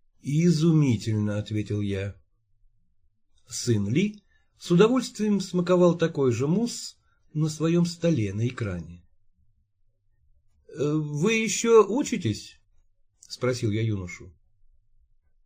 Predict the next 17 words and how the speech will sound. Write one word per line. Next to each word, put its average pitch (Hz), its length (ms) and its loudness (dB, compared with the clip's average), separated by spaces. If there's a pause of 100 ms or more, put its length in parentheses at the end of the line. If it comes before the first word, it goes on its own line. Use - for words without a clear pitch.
(100)
«А 202 260 0
почему 240 420 0
еще?» — 185 600 0 (460)
ответил 170 480 0
он 165 100 -2
вопросом. 156 640 -6 (1040)
«Ну, 175 500 4
потому 175 320 4
что 170 180 2
вы 180 120 6
молоды. 110 640 2 (1080)
Учитесь 180 560 -2
в - 60 -18
какой-нибудь 185 420 0
школе 127 540 0
или 147 240 -2
университете. 151 920 -4